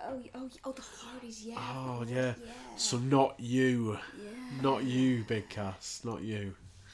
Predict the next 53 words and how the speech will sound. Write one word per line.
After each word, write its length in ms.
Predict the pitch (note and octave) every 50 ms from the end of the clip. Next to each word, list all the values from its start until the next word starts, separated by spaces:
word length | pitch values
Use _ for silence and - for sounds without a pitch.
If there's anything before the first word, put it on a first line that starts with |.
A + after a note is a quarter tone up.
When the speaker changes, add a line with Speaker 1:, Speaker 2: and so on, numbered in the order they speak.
| - - -
Speaker 1:
It's 140 | A3+ G#3+ -
just 320 | C4+ - - - - -
so 420 | - B3 A#3+ A#3+ A#3 A#3 A3 - -
funny. 420 | - - - G#3 G3+ G3+ F#3+ - -
There 100 | G3 F3
was 140 | F#3+ -
a 60 | F#3+ E3+
ladder 380 | E3+ E3+ D#3+ D3+ E3 - B3 C#4 D4 D4+
match 240 | D#4 D4+ - -
at 80 | A#3+ - F3 D#3+
Mania? 360 | D#3 D#3 E3 G3+ A#3 C#4+ D4+ -
Speaker 2:
I 20 |
know, 240 | - G2+ G2+ G2+ G2
yeah. 240 | F#2+ F#2+ G2 G2 F#2+
The 120 | - B2
ol-, 140 | B2+ B2 A#2
the 160 | G#2+ A2+ A#2+
only 260 | B2 B2 B2 A#2+ A#2+ G#2+
thing 220 | - B2 A#2+ A2+
that 80 | A2+ G#2+
was 180 | A2 A2+ - -
worth 300 | A#2+ A#2 A2 G#2+ G2 -
Speaker 1:
Fucking 220 | - G2+ G2 F#2
Speaker 2:
taking 140 | F3+ - G#2
Speaker 1:
hell, 180 | G2+ A3 C4+
Speaker 2:
away 120 | C#4+ C#4+ C4
from 80 | A3
it. 40 | F#3+ F#3
Speaker 1:
mate. 360 | F#3 F3 E3+ F3 F3 D3 G3
Really? 580 | G#3 A#3 D4+ E4+ F4+ F4+ F4+ F#4+ G4+ G#4 G4 - - - - _ _ - - - - -
Speaker 2:
That's 160 | - - -
the 60 | - -
funniest 440 | - - - F2 E2+ E2+ E2 D#2+
shit, 300 | - - - F#2 F2+ - -
that. 160 | F2+ F2+ E2+
Speaker 1:
I 20 | G#3
know. 300 | G3 F#3 F3+ F3 F3 F3 -
I 120 | - G3+
just, 280 | - C4 B3 - - - -
I 240 | F#2+ G#2+ D3 D#3 E3 -
can't 260 | - E3+ D#3+ D#3+ C3+
even 300 | E3 E3 E3 E3+ D#3+ E3
with 100 | D#3+ D#3+
him. 220 | D#3 D#3+ D#3+ D#3+ - - - - - - -
But 80 | A#3
I, 160 | A3+ G3+ A#3+ A#3
but 100 | D4 A3
I'm, 160 | B3 C#4 C#4 -
I, 160 | - C4+ C#4+
ca-, 180 | - - D4+
I 40 | D#4
miss 280 | D4+ D#4 F#4 F4+ - -
him. 160 | F#4+ B3+ -